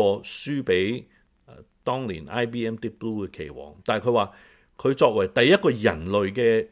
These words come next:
Grandmaster 輸俾電腦都係好事啦。第二就係佢話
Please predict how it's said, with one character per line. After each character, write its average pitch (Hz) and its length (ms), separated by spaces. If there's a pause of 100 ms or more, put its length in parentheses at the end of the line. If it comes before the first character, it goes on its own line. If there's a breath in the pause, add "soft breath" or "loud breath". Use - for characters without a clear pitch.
Grandmaster 147 760
輸 135 300
俾 113 160
電 90 200
腦 92 140
都 117 160
係 98 120
好 87 160
事 98 180
啦。 90 240 (480 soft breath)
第 120 60
二 113 80
就 110 280
係 104 120
佢 113 200
話 98 280